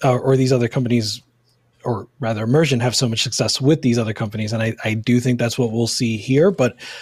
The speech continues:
you know, I'm also just going based on what I've seen from other people. I, I don't know if Valve intends to fight back, um, and what that would look like. Um, but, you know, I think the other question that's come out of this that you discussed in your video is whether or not this results in a price hike.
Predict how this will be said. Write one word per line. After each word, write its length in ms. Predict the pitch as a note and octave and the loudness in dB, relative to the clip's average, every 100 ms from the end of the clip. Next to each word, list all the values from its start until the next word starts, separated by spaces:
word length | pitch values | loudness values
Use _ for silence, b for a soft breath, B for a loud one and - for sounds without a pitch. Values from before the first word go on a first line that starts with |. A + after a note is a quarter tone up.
| B B | B B
you 180 | C#3 C3 | 0 0
know, 220 | G#2 G#2 | 0 -6
I'm 260 | - B2 D3+ | -4 0 2
also 240 | D3 D#3+ | 2 2
just 220 | C3 C3 | 2 2
going 220 | - B2+ A#2+ | 2 2 2
based 260 | A#2+ - | 0 0
on 140 | A2+ A2+ | -2 -2
what 100 | A2 | -2
I've 120 | A2 | -2
seen 200 | - G#2 | -4 -4
from 160 | A2 | -4
other 140 | A2 B2 | -2 -2
people. 240 | G#2+ F#2+ | -2 -4
I, 200 | F#2+ G2+ - | -6 -6 -4
I 80 | A2 | -2
don't 280 | A2+ C3 A#2 | 0 0 0
know 200 | A#2 A#2 | 0 0
if 80 | A2+ | -2
Valve 320 | A2 G#2+ G#2 | -4 -4 -4
intends 340 | G#2 - G#2 | -6 -6 -8
to 80 | - | -8
fight 260 | - G2 F#2+ | -10 -10 -4
back, 440 | C3+ C3 - - - | -2 -2 -4 -18 -12
um, 320 | G2 F#2+ F2+ F2 | -8 -6 -8 -8
and 200 | G#2 G2+ | -8 -4
what 220 | A2 A2+ | -2 -2
that 160 | - A2 | -6 -10
would 160 | G2 G2+ | -10 -10
look 220 | A2+ - | -8 0
like. 240 | E3 D#3+ B B B - | 0 0 B B B -8
Um, 440 | G#2+ G2 F#2 F#2+ - _ - | -4 -4 -6 -12 -20 _ -2
but, 260 | B2+ - _ | 0 -2 _
you 120 | A#2+ | -6
know, 80 | G2+ | -4
I 100 | G2+ | -2
think 200 | C3 A2+ | -2 0
the 100 | A#2+ | 0
other 160 | A2+ A2 | 0 -2
question 300 | B2 - A2+ | -2 -2 -4
that's 140 | G2+ | -6
come 140 | - | -4
out 140 | A2 A2 | -4 -4
of 100 | G#2 | -4
this 160 | G#2+ - | -6 -6
that 120 | G2 | -6
you 240 | G#2 G2+ G2+ - - | -6 -8 -10 -14 -6
discussed 420 | A2+ - G#2+ - | -4 -2 -4 -4
in 100 | A2 | -4
your 120 | G#2+ | -2
video 440 | G#2+ D#3 C3 A#2 - | 0 2 2 0 -4
is 200 | A#2 G#2+ | -6 -4
whether 360 | A#2 A#2 B2 A#2+ | -2 2 2 2
or 60 | |
not 320 | A2+ A2 G#2+ | 0 -2 -4
this 180 | - - | -6 -6
results 400 | A#2 G2+ G#2 - | -4 -4 -6 -6
in 60 | F#2+ | -8
a 60 | |
price 280 | - F#2+ F2+ | -10 -8 -6
hike. 320 | - F2+ E2+ | -6 -8 -12